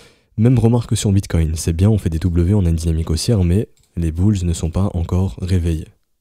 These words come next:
Vraiment, on a un errement de marché, donc on tend vers le nord.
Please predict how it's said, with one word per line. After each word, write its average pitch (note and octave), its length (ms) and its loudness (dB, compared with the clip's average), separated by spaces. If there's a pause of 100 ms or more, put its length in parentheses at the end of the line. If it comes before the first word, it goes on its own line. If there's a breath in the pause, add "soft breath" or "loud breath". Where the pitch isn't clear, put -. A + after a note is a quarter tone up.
Vraiment, E2 560 0
on F2 240 -2
a D#2+ 200 -2 (140)
un G#2 160 2
errement E2+ 300 0
de E2 60 -2
marché, D#2+ 280 -4
donc F#2 220 -4
on E2 40 -10
tend G#2 240 -2
vers F#2+ 200 2
le D#2+ 100 0
nord. D#2+ 300 -4